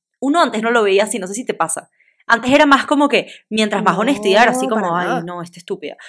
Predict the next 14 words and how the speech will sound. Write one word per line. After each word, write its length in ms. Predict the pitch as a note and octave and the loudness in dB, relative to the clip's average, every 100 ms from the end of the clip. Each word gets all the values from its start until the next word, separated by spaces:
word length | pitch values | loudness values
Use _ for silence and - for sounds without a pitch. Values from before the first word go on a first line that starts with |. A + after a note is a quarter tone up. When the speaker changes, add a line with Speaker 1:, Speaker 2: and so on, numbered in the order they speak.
| - - | -18 -10
Speaker 1:
En 120 | G#3+ | -2
cambio, 300 | A3 B3+ D4+ - | 0 2 0 4
ahorita 580 | A3 A3 F#4 - E3 - | 4 6 4 2 -2 -2
es 140 | F#3+ | -8
como, 280 | - D#4 E4+ G#3+ | -6 -2 -2 -2
mientras 360 | A3+ G#3+ G3+ | -6 -6 -2
más 140 | A3+ B3 | -2 -2
honestidad, 400 | F#4 C#4+ C#4 C#4+ | -4 -4 -2 0
yo 100 | G#3+ | 0
siento 180 | A#3+ C#4 | -2 -4
que 60 | |
más 120 | G#3 | -4
me 120 | F#3 G#3+ | -6 -6
quieres. 420 | G3 - - | -6 -8 -16